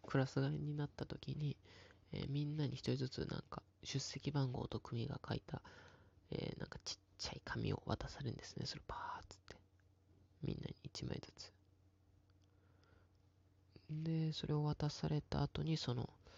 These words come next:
質問が来て。で、ああ、あ、なる、あの、その、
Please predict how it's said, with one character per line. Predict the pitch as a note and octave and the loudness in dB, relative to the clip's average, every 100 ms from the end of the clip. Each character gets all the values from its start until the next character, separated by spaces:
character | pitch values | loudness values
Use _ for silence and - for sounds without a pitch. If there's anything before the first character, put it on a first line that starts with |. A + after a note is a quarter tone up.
| - - - _ - | -20 -20 -20 _ -18
質 | - - A#2 | -8 2 4
問 | G#2 | 4
が | - - | 0 -4
来 | - | -8
て。 | - - - _ - - _ _ _ _ - - _ - | -6 -8 -10 _ -20 -20 _ _ _ _ -20 -20 _ -2
で、 | C3 A#2+ | 4 6
あ | A#2 - - - _ - - - - - _ - _ - _ - - - - - - - - | 6 4 -2 -20 _ -20 -20 -20 -20 -20 _ -20 _ -20 _ -20 -20 -20 -20 -20 -20 -20 -4
あ、 | - | -2
あ、 | - - - - | 0 -4 -10 2
な | B2 A#2 | 8 10
る、 | A#2 - - - - - - - - - | 10 4 -14 -20 -20 -14 -14 -14 -4 0
あ | G#2+ | 2
の、 | - | 2
そ | - | 2
の、 | - | 0